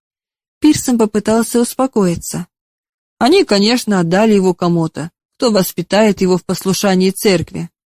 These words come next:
«А кто-нибудь знает, кому его отдали?» Пирсон не мог скрыть беспокойство в своем голосе.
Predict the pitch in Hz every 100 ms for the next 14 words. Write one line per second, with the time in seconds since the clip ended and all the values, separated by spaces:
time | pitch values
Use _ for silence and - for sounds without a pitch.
0 | _ _ _ _ _ _ - 214 - 262
1 | 254 240 226 226 311 320 - 226 208 196
2 | 196 190 180 170 165 170 - _ _ _
3 | _ - 302 - 240 226 220 254 - -
4 | 208 202 185 190 - 180 - 214 220 -
5 | 190 - 180 175 180 175 165 165 - 185